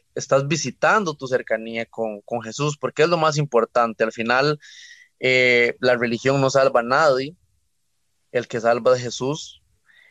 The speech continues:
Y entonces mucha gente usa eso como muletilla para decir, "Por eso no voy a la iglesia", etcétera. Pero,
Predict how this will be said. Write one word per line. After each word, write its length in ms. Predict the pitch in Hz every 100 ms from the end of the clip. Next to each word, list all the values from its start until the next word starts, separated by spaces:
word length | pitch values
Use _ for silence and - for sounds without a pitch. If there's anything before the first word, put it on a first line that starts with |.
| _ -
Y 100 | 123
entonces 520 | 117 127 131 147 147
mucha 260 | 143 156 165
gente 320 | 180 175 165
usa 240 | 165 156
eso 160 | 160 165
como 220 | 151 135
muletilla 600 | 127 117 113 190 202 135
para 200 | - 107
decir, 240 | 110 147
"Por 160 | 147 120
eso 160 | 131 156
no 100 | 151
voy 140 | 156
a 40 |
la 80 | 135
iglesia", 380 | 127 147 165 151
etcétera. 400 | - 151 151 -
Pero, 300 | - 113 113